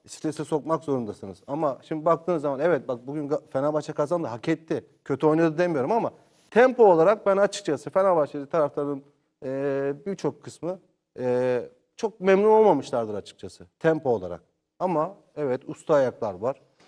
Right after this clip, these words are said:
E, Asensio gibi usta bir yetenek var. Bence Alex'ten sonra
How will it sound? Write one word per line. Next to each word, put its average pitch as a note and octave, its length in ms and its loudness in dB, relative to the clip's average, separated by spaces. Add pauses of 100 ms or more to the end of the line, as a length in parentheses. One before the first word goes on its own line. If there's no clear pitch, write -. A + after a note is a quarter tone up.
(160)
E, A#2+ 100 -6
Asensio B2+ 680 -4
gibi B2 300 -6 (320)
usta D3 360 0
bir B2+ 60 0
yetenek G#2 360 -6
var. G#2+ 140 -6
Bence A#2+ 220 -6
Alex'ten A#2+ 460 -4
sonra A#2 400 -8